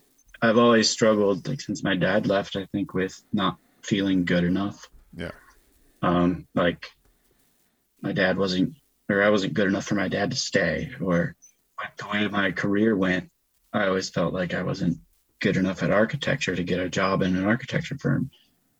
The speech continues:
Speaker 1: But it's just how things panned out, a little complex in the back of my mind. And he really fed off of that, you know, it's like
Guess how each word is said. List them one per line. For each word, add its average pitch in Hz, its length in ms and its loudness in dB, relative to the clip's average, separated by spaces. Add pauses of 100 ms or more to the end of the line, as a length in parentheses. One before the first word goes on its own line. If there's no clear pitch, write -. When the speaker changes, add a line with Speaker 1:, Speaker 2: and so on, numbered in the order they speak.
(120)
Speaker 1:
But 92 140 2
it's 92 160 0
just - 280 -6 (420)
how 98 200 2
things 90 240 2
panned 92 300 0
out, 92 280 2 (640)
a - 40 0
little 101 140 0
complex - 680 -2
in 87 60 4
the 87 60 2
back 90 220 0
of 95 60 -2
my - 100 0
mind. 92 360 0 (720)
And 101 460 2 (220)
he 98 580 2 (140)
really 95 320 2
fed 95 380 0
off 87 240 -2
of 80 160 -2
that, - 300 -6
you 90 160 0
know, 92 140 2
it's - 200 -8
like - 240 -4